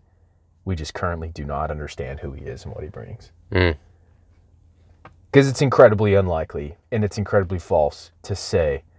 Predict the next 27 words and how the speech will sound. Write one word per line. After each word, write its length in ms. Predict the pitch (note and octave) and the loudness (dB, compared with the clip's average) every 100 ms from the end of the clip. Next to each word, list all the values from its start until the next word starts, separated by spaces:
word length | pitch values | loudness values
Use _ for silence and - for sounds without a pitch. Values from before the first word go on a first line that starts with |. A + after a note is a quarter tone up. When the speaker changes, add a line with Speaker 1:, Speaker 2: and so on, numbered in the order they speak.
| _ _ _ _ _ _ _ _ - | _ _ _ _ _ _ _ _ 0
Speaker 1:
that 160 | F#2+ E2 | 2 2
Jesus 720 | E2+ G#2 F2 D#2 C#2+ - - _ - | 2 2 2 -2 -6 -10 -14 _ 0
left 400 | F#2 F2 - - | 4 4 0 -8
the 100 | E2 | -6
depths 520 | - F2 E2 - - | 2 2 2 -4 -6
of 160 | D#2 | -6
moment-to-moment 760 | D#2+ D#2+ E2 E2+ F2 D2+ D2 D2 | -4 -2 -2 -6 -6 -4 -6 -8
human 280 | - E2+ D2+ | -8 -6 -6
existence 540 | C#2 C#2 C#2 - C#2 - | -8 -8 -10 -10 -12 -10
untouched. 760 | D2 C#2+ - - - - - - - _ - - - - | -10 -8 -10 -12 -14 -20 -20 -20 -20 _ -20 -20 -18 -2
Speaker 2:
Yeah. 180 | F#2 D2+ - _ _ _ - _ _ _ _ _ - _ _ - - - - - - - | -2 -2 -6 _ _ _ -20 _ _ _ _ _ -20 _ _ -12 -10 -12 -14 -20 -8 0
Speaker 1:
And 120 | C3+ | 4
that's 200 | C#3+ - | 4 4
most 260 | C#3 C#3+ - | 2 2 -2
people's 320 | C#3 C#3+ C#3 | -8 -6 -8
experience. 680 | C3 - D#3+ D#2+ - - - | -8 -8 -8 -10 -14 -14 4
Speaker 2:
Yeah. 180 | A#2 F#2 - _ _ - - - - - - | 6 6 4 _ _ -20 -20 -20 -20 -20 -6
Speaker 1:
Most 340 | C3+ D3 E3 - | 4 6 4 -2
people's 340 | E3 D#3+ D3 | -6 -4 -6
experience, 580 | D3 - C#3+ B2 G#2 - | -6 -6 -4 -2 -2 -4
including 560 | A2+ - D3+ F3+ D3 A2+ | -6 -2 -2 0 -2 -2
ours 460 | A2 D3 F3+ A2+ A2+ | 0 2 2 0 0
in 80 | |
a 60 | G#2 | -2
lot 240 | F2+ G2+ D3+ | 2 4 4
of 100 | C#3+ | 4
ways, 520 | D#3+ G#2 F2+ - | 2 2 -2 -12